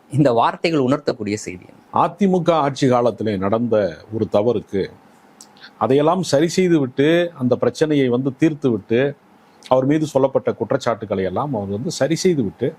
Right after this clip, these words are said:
Speaker 2: ஏறத்தாழ அந்த பணத்தை எல்லாம் திரும்ப கொடுத்து விட்டு தான் கட்சியிலே வந்து சேர்ந்தார் என்பது எல்லாருக்குமே தெரியும்.
Speaker 1: அவர் மீது இருக்கக்கூடிய வழக்கு தொடர்பா இப்ப நீங்க
Speaker 2: ஆமா,
Speaker 1: பேசுறீங்க.
Speaker 2: ஆமா. அப்ப அதற்கு பின்பு வந்து, அவருக்கு ஏன் வந்து இது மாதிரியான அமலாக்கத்துறையினுடைய வழக்கு அவர் மீது பாய்கிறது?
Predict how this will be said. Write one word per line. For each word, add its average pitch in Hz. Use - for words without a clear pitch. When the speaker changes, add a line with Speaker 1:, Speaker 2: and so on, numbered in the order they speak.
Speaker 2:
ஏறத்தாழ 147
அந்த 151
பணத்தை 160
எல்லாம் 190
திரும்ப 208
கொடுத்து 185
விட்டு 170
தான் 175
கட்சியிலே 143
வந்து 123
சேர்ந்தார் 104
என்பது 127
எல்லாருக்குமே 143
தெரியும். 123
Speaker 1:
அவர் 143
மீது 170
இருக்கக்கூடிய 143
வழக்கு 143
தொடர்பா 131
இப்ப 123
நீங்க 113
Speaker 2:
ஆமா, 101
Speaker 1:
பேசுறீங்க. 107
Speaker 2:
ஆமா. 107
அப்ப 214
அதற்கு 208
பின்பு 269
வந்து, 233
அவருக்கு 180
ஏன் 208
வந்து 180
இது 165
மாதிரியான 147
அமலாக்கத்துறையினுடைய 117
வழக்கு 113
அவர் 90
மீது 104
பாய்கிறது? 101